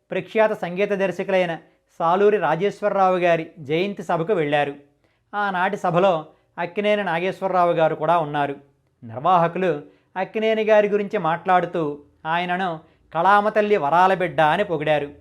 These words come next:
ఆ తరువాత సినారే గారు మాట్లాడుతూ, "మన అక్కినేని వారు కళామ తల్లి వరాల బిడ్డ అయితే సాలూరి వారు కళామ తల్లి స్వరాల బిడ్డ" అంటూ చమత్కరించారు. అలా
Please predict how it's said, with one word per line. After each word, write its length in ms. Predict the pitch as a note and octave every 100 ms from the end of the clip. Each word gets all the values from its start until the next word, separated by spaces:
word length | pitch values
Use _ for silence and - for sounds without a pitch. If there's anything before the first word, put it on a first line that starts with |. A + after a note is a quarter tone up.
| _ _ _ _ -
ఆ 120 | G#3
తరువాత 560 | G#3 F#3+ F#3+ F#3+ F3+ -
సినారే 500 | - C3+ D#3+ F#3+ G3+
గారు 220 | G3 G3
మాట్లాడుతూ, 720 | E3 D#3+ E3 F3+ E3+ F#3+ D#3+ C#3+ - _ _ _ -
"మన 140 | D#3+
అక్కినేని 520 | C3+ - F3 F#3 G3
వారు 420 | G3 G3 F3 G3+ G#3
కళామ 340 | D3 E3+ F#3
తల్లి 360 | G3 G3+ F#3 -
వరాల 360 | A2 B2 E3+ G3
బిడ్డ 240 | F#3+ F3
అయితే 600 | F#3+ D#3+ G3 F3+ D#3 - _ _ _ -
సాలూరి 420 | A#2+ E3+ G3 G#3
వారు 440 | G3+ F#3 F#3+ D3+ - _ _
కళామ 360 | C#3+ D#3+ G3+ G3+
తల్లి 280 | G#3 G#3 G3+
స్వరాల 440 | - D3+ F#3 G#3
బిడ్డ" 260 | F#3 E3 E3 D3+ D3 _ D#3
అంటూ 340 | E3 E3 F#3
చమత్కరించారు. 840 | G3+ D#3+ E3 F3+ E3 D#3 E3 D3 D3 - _ _ _ _ D#3+
అలా 380 | D#3+ D#3+ C#3